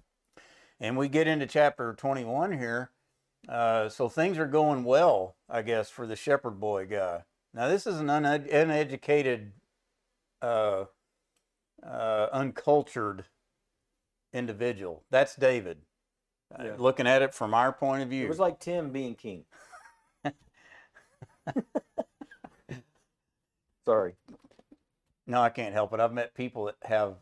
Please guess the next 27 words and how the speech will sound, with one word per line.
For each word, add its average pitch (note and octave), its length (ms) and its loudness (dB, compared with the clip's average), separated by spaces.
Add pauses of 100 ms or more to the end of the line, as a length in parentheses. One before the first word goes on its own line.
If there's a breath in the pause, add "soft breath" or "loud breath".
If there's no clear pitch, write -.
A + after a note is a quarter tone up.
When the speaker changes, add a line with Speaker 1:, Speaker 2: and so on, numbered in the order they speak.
(140)
Speaker 1:
a G#2 80 -4
lot G#2 360 0
of F#2 80 -8
money, F2+ 400 -12 (280)
and G#2 160 -12
they'll G#2+ 200 -8 (160)
have A#2+ 300 2
some A2 240 -8
big G2+ 300 -6
family A2+ 360 -4
ranch G#2 380 -4
or G#2 100 -10
something, G#2 400 -12
you G2+ 60 -14
know, G#2 120 -8
and G#2 100 -10
you A2 60 -8
don't A2 100 -8
even G#2+ 200 -10
know A2 180 -2
that G2+ 140 -10
they're G#2+ 200 -6
the F#2+ 120 -6
owner G#2+ 360 -6
'cause G#2 220 -10
they're G#2 200 -2
all G2+ 340 -2